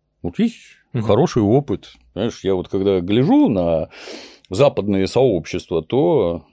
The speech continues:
Speaker 1: я не специалист, не политолог и не
Speaker 2: Мгм.
Speaker 1: социолог, так скажу.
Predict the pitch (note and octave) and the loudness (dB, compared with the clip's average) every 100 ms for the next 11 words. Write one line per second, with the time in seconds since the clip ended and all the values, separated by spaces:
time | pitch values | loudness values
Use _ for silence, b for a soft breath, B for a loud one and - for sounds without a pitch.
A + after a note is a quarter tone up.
0 | G2 G#2 F#2+ - F2+ A2+ C#3+ F3+ - - | -4 -2 -2 -4 -2 0 2 -2 -6 -18
1 | b b b b - G2 C#3 C#3+ D#3 F#3+ | b b b b -4 0 4 4 4 4
2 | E3+ A#2+ - - - A#2+ G#2 G#2+ B2 G#2+ | 4 2 -2 -6 0 2 2 -2 0 2
3 | F#2+ E2 - - G2 D#2+ - F2+ F2 E2 | 2 0 -4 -2 -2 -2 -4 -4 -4 -8